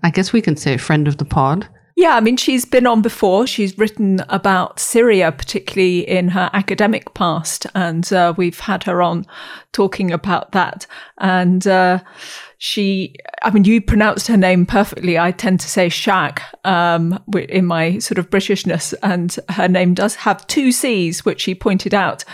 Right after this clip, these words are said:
Speaker 2: to me when I misspelt it on Twitter. Sorry, Beth. And I had to explain how, you know, despite living here for many, many years, I'm not completely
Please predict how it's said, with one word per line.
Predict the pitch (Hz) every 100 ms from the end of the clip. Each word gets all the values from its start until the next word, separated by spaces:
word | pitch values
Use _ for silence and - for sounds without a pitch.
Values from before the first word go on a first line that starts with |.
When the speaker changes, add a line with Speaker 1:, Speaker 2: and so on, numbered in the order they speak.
| - -
Speaker 2:
to | - 190
me | 170 165
when | 185
I | 170 160 165 - -
misspelt | 202 196 - 190 185 -
it | 214
on | 175 170
Twitter. | 202 180 190
Sorry, | - 262 233
Beth. | 190 170 170 - - - -
And | 202 180 170 -
I | 185
had | 185 190 -
to | 196
explain | - - 196 165 170
how, | 175 196 170 180 196 -
you | 208
know, | 165 160 208 -
despite | 180 - 196 151
living | 175 185 185
here | 180
for | 180 -
many, | 170 175
many | 170 170 170
years, | 170 156 156
I'm | 175 170
not | 175 -
completely | 196 180 208 - 165 160